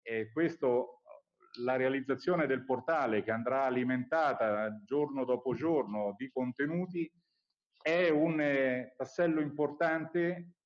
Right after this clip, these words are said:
di una più ampia attività di promozione che la Regione Marche ha voluto rivisitare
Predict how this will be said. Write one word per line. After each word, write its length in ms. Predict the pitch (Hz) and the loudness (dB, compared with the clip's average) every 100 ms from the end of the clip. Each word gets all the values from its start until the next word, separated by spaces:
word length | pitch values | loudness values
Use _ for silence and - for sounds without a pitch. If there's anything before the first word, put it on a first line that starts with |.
| _ | _
di 240 | 110 143 | -6 0
una 400 | 151 147 143 135 | 2 2 0 -2
più 300 | - 180 165 | 0 4 6
ampia 560 | 165 165 160 160 165 156 | 4 2 -2 0 2 2
attività 640 | 139 139 131 135 156 147 | 0 -2 -4 0 0 2
di 120 | 127 | 0
promozione 1000 | 127 131 139 139 - 156 135 135 160 - _ _ _ _ | -4 -4 -4 -6 -2 0 2 0 -2 -8 _ _ _ _
che 220 | - 156 156 | -4 0 2
la 120 | 147 | 2
Regione 380 | 139 135 147 139 | 2 0 0 0
Marche 800 | 147 156 139 - 131 123 127 - _ _ - | 0 0 -2 0 0 0 -4 -12 _ _ -2
ha 100 | 131 | 0
voluto 480 | 131 156 202 156 131 | 2 4 2 2 2
rivisitare 1120 | 123 127 117 127 139 135 120 120 147 165 | 2 0 0 -2 0 2 2 2 0 -4